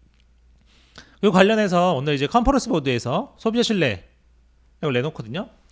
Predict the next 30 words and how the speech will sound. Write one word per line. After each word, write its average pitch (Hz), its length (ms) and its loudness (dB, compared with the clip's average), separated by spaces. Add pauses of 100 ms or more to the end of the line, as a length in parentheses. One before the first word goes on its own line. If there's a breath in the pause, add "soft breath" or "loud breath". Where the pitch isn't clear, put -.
(440 loud breath)
이제 156 100 -6
컨퍼런스 254 380 0
보드 214 180 2
소비자 247 260 4
신뢰 233 220 4
같은 196 240 0
경우에는 139 800 -4
이게 147 160 0
아마 165 220 4
크게 262 280 -2
보면, 143 580 -2 (280 soft breath)
어, 135 240 -4
컨퍼런스 226 340 4
보드에서 160 480 4
하는 165 540 0
소비자 208 240 2
신뢰가 165 300 2
있고요. 165 200 -2
미시간대 165 720 2 (140)
소비자 202 240 0
심리 226 200 -2
지수 175 160 -4
두 151 120 -4
가지가 175 240 2
있거든요. 123 400 -8 (260)
크게 190 200 -6
보면. 160 300 -4 (440 loud breath)
그래서 - 160 -4
이제 156 180 2
보통은 220 960 4